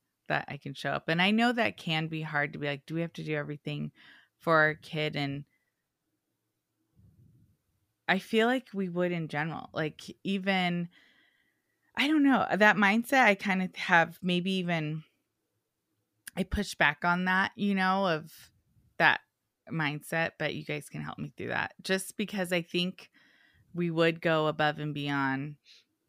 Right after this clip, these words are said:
for any child, even if they were professional football. Like, p-, I, like, I think of all my friends whose kiddo do sports stuff,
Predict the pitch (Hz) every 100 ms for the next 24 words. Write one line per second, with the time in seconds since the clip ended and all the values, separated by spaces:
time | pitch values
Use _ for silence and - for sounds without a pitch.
0 | _ - 156 147 151 156 165 - 175 175
1 | 165 160 160 151 - 151 143 - _ -
2 | 151 147 - 151 - 147 - 156 151 147
3 | 147 - _ _ 175 170 - 139 120 87
4 | 147 143 - - _ _ - - - 175
5 | - 196 196 196 202 226 226 269 - 175
6 | 175 190 190 180 170 170 151 165 - 180
7 | 165 - - 151 160 165 156 156 - 143
8 | 139 - - 190 233